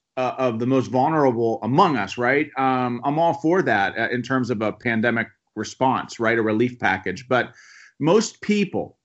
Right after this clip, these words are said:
don't wanna become a de facto employee of the, of the government. They want their jobs back. So,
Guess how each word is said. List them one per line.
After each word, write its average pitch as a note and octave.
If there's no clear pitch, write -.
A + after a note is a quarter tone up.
don't D#3+
wanna D3+
become C3
a A2+
de G#2+
facto B2+
employee A#2
of G#2+
the, G#2+
of G2+
the G2
government. A#2
They B2+
want C3+
their B2
jobs C3+
back. F#2
So, B2